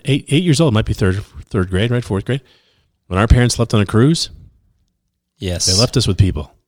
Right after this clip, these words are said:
Speaker 2: They did.
Speaker 1: I was with the Kriegs.
Speaker 2: I was with the O'Connors.
Speaker 1: Yes, yes, you were.
Speaker 2: I was.
Speaker 1: And, and, uh,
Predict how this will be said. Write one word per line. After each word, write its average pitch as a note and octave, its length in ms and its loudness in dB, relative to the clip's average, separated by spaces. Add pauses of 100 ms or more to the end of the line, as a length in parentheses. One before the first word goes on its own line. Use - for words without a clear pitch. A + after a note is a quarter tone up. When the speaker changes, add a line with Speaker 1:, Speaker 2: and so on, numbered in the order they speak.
Speaker 2:
They G2+ 140 -6
did. G2 400 -4 (220)
Speaker 1:
I F2+ 140 -4
was G2 140 -2
with G#2 140 -2
the - 80 -8
Kriegs. - 520 -4 (400)
Speaker 2:
I A2 120 -4
was B2 120 -2
with C3+ 120 -4
the A2 100 -2
O'Connors. G2 580 -2
Speaker 1:
Yes, G2 380 -6
yes, G#2 240 -6
you A2 80 -8
were. G2 240 -6 (260)
Speaker 2:
I - 60 -18
was. A#2 320 -6
Speaker 1:
And, A#2+ 220 -8
and, - 20 -2
uh, A2 280 -4